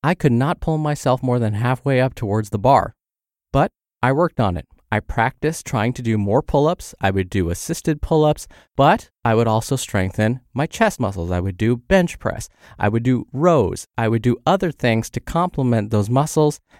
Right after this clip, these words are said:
And then eventually, with practice, I was able to do my first pull-up. So again, don't be afraid to go back and try those specific exercises again,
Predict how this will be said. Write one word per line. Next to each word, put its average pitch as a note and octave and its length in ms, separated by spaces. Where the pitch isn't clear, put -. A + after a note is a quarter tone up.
And D3+ 160
then C3 80
eventually, D3 640
with G#2 260
practice, E3+ 600
I A#2+ 80
was B2 160
able G2+ 200
to A#2+ 100
do B2+ 300
my G#2 160
first - 300
pull-up. F3 300
So - 160
again, C3+ 260
don't D#3+ 240
be F3 120
afraid C#3 360
to A2 60
go C#3 240
back C3 400
and G#2+ 120
try D3+ 360
those C3 180
specific - 500
exercises G#2+ 600
again, F2+ 400